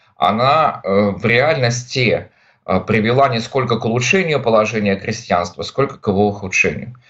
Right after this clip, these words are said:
Поскольку условия, на которых их отпустили, они, э, ну, в общем-то, т-, я бы сказал бы, чудовищны.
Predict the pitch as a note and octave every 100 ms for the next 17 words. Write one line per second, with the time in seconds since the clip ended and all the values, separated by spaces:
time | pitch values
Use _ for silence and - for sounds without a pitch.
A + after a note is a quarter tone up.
0 | - - _ F#2+ - B2+ B2 B2+ B2+ D3
1 | A2 G#2 G2+ G2+ G2+ G2+ G2 - _ _
2 | _ _ A2+ A2 - - F#2+ - A#2 -
3 | G#3+ G#3+ A2+ F2+ D#2 - _ _ _ F2
4 | G2+ B2+ F3 F3+ - - G#2+ G#2 G#2 A#2+
5 | C#3+ - - A#2+ F#2+ - F#2+ F#2 F#2 F#2+
6 | A2+ B2+ B2 A#2 B2 A2 - C#3 F3+ D3
7 | G2+ - D2